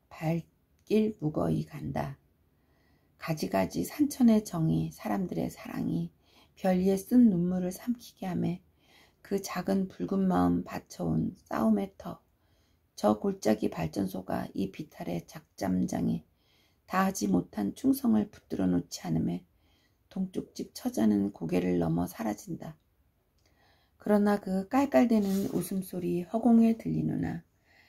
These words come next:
그러나 그 흘린 땀 냄새 땅 위에 풍기누나. 어제는 남쪽 집 처자를 산 위에,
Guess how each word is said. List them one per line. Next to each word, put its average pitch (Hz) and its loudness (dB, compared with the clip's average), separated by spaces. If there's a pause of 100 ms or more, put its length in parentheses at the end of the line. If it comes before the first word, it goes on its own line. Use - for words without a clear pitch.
(320)
그러나 202 0
그 185 -4
흘린 226 4
땀 220 4
냄새 180 -2 (680)
땅 226 4
위에 208 4
풍기누나. 208 2 (1700)
어제는 185 4
남쪽 - 2
집 - -4 (1300)
처자를 185 0
산 185 -2
위에, 156 4